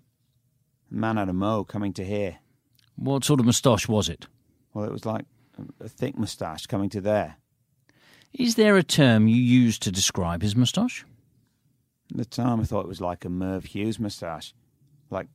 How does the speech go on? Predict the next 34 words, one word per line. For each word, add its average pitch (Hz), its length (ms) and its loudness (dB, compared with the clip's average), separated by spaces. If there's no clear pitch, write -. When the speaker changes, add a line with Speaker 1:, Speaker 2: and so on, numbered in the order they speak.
Speaker 1:
I 104 60 -8
was 101 140 -10
new 98 200 -2
to 95 120 -8
Australia. 87 600 -4
Speaker 2:
Can 190 180 6
you 190 120 6
tell 170 260 4
us - 260 0
anything 135 360 4
about 127 200 6
his 120 120 0
mouth? 175 420 2
Speaker 1:
Just 160 240 -4
the 139 60 -2
lips 135 300 0
were 147 120 2
a 120 60 2
bit, 107 220 0
they - 80 -10
seemed 156 320 0
to - 80 -10
be 123 160 -2
protrude 135 520 0
a 143 60 2
little 135 220 0
bit 87 180 -4
when 92 120 -6
I 90 40 -2
was 92 160 -6
looking 104 240 -6
from 98 140 -4
the 92 60 -2
side. 101 480 -4